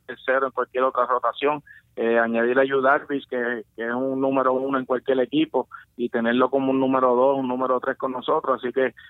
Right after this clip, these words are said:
eh, la profundidad en los iniciadores está muy buena, el bullpen se reforzó bastante. Eh, tenemos un, un, eh, eh, Morrow, que, que es el primer año que va a ser closer, pero el año pasado tuvo una excelente actuación con el equipo de los Dodgers y, y, y creemos que va a ser un buen trabajo.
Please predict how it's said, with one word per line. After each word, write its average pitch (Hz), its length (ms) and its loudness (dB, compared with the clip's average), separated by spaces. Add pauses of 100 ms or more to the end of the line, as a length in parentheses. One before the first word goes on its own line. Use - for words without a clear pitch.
(120)
eh, 127 180 2
la 123 140 0
profundidad 127 720 0
en 143 140 -2
los 139 120 0
iniciadores 135 680 2
está 135 160 -4
muy 135 160 -6
buena, 147 400 0
el 127 100 -4
bullpen 123 460 -6
se 131 160 -2
reforzó 127 460 2
bastante. 139 600 0 (340)
Eh, 113 200 -4
tenemos 127 400 -2
un, 135 280 -2
un, 123 680 -4
eh, 117 400 0
eh, 117 40 0
Morrow, 139 480 4
que, 123 300 0
que 120 100 -4
es 117 40 0
el 117 80 -4
primer 131 320 -2
año 135 200 -2
que 135 80 0
va 131 120 0
a 127 60 -8
ser 139 140 -4
closer, 147 460 -4
pero 120 140 -6
el 117 60 -6
año 120 200 -6
pasado 127 460 -2
tuvo 127 420 0 (300)
una 127 180 0
excelente 131 480 0
actuación 127 480 -2
con 127 160 -2
el 123 80 2
equipo 127 300 0
de 123 80 2
los 123 160 -4
Dodgers 139 400 2
y, 113 180 -6
y, 113 340 -6
y 113 60 -6
creemos 113 380 0
que - 80 0
va 123 140 4
a 120 80 -2
ser 127 140 0
un 123 120 -6
buen 127 160 -2
trabajo. 131 500 2